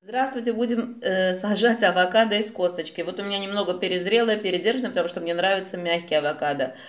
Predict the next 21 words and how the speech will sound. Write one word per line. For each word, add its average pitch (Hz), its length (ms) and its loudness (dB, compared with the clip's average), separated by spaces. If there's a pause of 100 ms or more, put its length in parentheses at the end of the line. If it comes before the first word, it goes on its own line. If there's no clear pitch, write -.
(340)
Э, 185 320 8
чтобы 240 460 6
авокадо 226 760 6
у 214 200 -2
вас 220 280 4
созрело, 190 600 4
заверните 226 540 0
его 185 140 -4
в 185 60 -6
газету 262 380 2
и - 20 0
положите 226 460 2
в - 40 -16
какой-нибудь 214 480 -2
темный 202 300 -4
шкаф. 156 360 -4 (1000)
И 403 420 -6 (540)
мы 285 160 -2
начинаем 254 460 0
его 233 260 0
разрезать. 185 640 -2